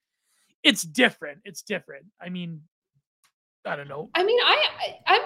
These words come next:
Speaker 2: always, and this is, this is really bad of me, but, like, you know, in the twenty tens when, like, fat women started saying, like, "Oh, I get catcalled so much. I, you know, there's so many chubby chasers."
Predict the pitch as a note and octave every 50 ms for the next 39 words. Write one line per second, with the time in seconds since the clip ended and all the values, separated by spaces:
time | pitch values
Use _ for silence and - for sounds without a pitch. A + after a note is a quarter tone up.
0 | D#5 D5+ - C4 C4+ C4+ C#4 C#4 C#4+ C#4+ C#4 C#4 - - C4 C4 C4 - B3 -
1 | - - D#4+ D#4+ - F#4 E4+ - - - - - _ _ - C4+ C#4+ C#4 C#4 C4
2 | A#3+ A#3 - - G#3 G#3+ G#3 G#3 G3 F#3+ F3+ - - F#3+ F#3 F3+ F3+ F3+ F3+ -
3 | F#3 F#3+ F#3 F#3 G3 F3+ - G#3+ G#3 G#3 G3+ - - - _ _ _ _ _ _
4 | - C#4 C#4 C#4 C4+ C#4 C#4 C#4+ C#4 - - A4+ C5+ C5 - - - A3+ G#3+ G#3+
5 | A3 A#3 A#3 - A3+ A3 G#3+ G#3 G3+ G3 F#3+ - - - G#3 G3+ G3 - A3+ A3+
6 | A3 G#3 G#3 - A#3 G#3 G#3 - A#3 G#3+ G#3 G#3 - D#4 F4+ D#4+ B3+ G3 E3+ -
7 | - - - A#3 A#3+ A#3 - - B3+ B3 B3 - C4+ B3+ B3+ C#4+ C#4 C4 C4 A#3
8 | A3 A3 G#3+ A3 A#3 A3 G#3+ G#3+ A3 G#3+ - C4+ B3 A#3+ - - B3+ C4+ B3+ -
9 | G#3+ F#3 - - G3+ G3+